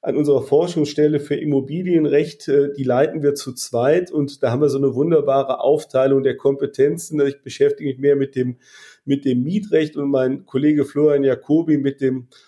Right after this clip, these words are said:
Wohnungseigentumsrecht. Und das ist nun wirklich so, äh,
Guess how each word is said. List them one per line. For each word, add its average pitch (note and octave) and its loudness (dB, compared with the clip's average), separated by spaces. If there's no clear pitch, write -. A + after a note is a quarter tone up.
Wohnungseigentumsrecht. C#3 0
Und A#2+ -4
das C#3 0
ist C#3+ -12
nun B2 -6
wirklich C#3+ -2
so, B2+ -2
äh, C3+ 2